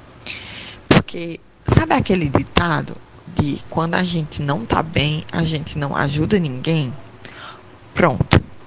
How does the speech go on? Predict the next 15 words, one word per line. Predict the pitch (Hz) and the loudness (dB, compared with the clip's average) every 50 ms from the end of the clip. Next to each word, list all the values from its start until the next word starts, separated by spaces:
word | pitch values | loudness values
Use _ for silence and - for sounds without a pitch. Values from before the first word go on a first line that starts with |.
| - - - - - - - - - - - - - - | -20 -18 -14 -14 -12 -12 -14 -16 -18 -20 -20 -16 -6 -2
É | - 151 147 147 143 143 143 | 0 2 4 4 4 4 6
exatamente | 135 135 - - - - 220 214 233 247 233 220 214 - - 247 | 6 6 4 4 2 2 0 -2 -2 -4 -10 -12 -12 -12 -12 -10
isso | 247 226 214 - - - - | -10 -10 -12 -12 -12 -8 -4
que | - | -2
acontece | 208 - - 196 190 170 - - 160 156 185 202 202 - - - - - - | -2 0 0 0 -2 -2 0 0 0 2 2 2 0 0 -2 -4 -6 -8 -4
quando | - 185 190 190 | -2 0 4 4
a | 190 | 4
gente | 185 190 185 190 - | 4 4 0 -4 -4
não | 190 214 233 240 | -6 -6 -4 -2
dá | 233 202 190 220 | 0 0 0 0
uma | 240 233 220 196 | 0 0 0 0
atenção | 180 - - 170 160 - 175 180 175 - - - | 2 2 2 4 4 4 2 2 -2 -4 0 2
aos | 185 - - 202 196 | 4 6 6 6 8
nossos | 190 175 180 175 170 - - - - | 8 8 6 6 4 2 -2 -2 2
sentimentos, | - 208 202 - - 269 277 - - 170 175 - - - - - - | 2 2 2 2 0 0 0 -2 -6 -6 -6 -8 -10 -10 -10 -8 -8